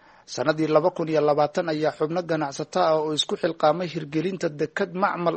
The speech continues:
ah waxa ay degmada Hobyo ee gobolka Mudug ka bilaabeen dejinta shixnado ganacsi, kuwa oo marxalado kala duwan ku bilaabay shaqada dekedda Hobyo.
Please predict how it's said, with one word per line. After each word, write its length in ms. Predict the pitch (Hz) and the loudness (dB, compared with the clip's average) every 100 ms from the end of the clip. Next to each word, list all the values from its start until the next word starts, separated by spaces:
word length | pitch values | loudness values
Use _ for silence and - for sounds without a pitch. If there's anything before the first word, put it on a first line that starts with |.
| - | -2
ah 160 | 190 | -2
waxa 320 | 190 185 175 | 0 2 0
ay 140 | 165 165 | 0 -2
degmada 420 | 156 160 196 180 | -4 -4 -4 -4
Hobyo 320 | 151 170 190 - | -4 -2 -2 -2
ee 160 | 180 175 | -2 2
gobolka 400 | 196 202 160 185 | 2 2 0 -2
Mudug 280 | 202 190 - | -2 -4 -2
ka 80 | 247 | -2
bilaabeen 560 | 170 123 117 147 143 - - - - - - - | 0 -2 4 4 4 0 -20 -20 -20 -20 -20 0
dejinta 480 | 151 160 247 247 | 2 2 2 2
shixnado 440 | 202 190 190 185 196 | 0 -2 -2 0 0
ganacsi, 400 | 180 127 110 - 139 | 0 -2 -2 -8 -4
kuwa 320 | 185 175 160 - | 2 6 6 4
oo 80 | 180 | 2
marxalado 500 | 160 - 156 156 185 | 2 0 2 2 2
kala 200 | - 165 | 0 -2
duwan 320 | 151 160 185 190 | -2 0 0 0
ku 80 | 214 | -2
bilaabay 400 | 180 165 156 208 | 0 2 2 2
shaqada 400 | - - - 156 | -2 0 2 2
dekedda 400 | 131 - 147 135 | -2 -2 -2 -2
Hobyo. 380 | 123 123 147 | -2 0 4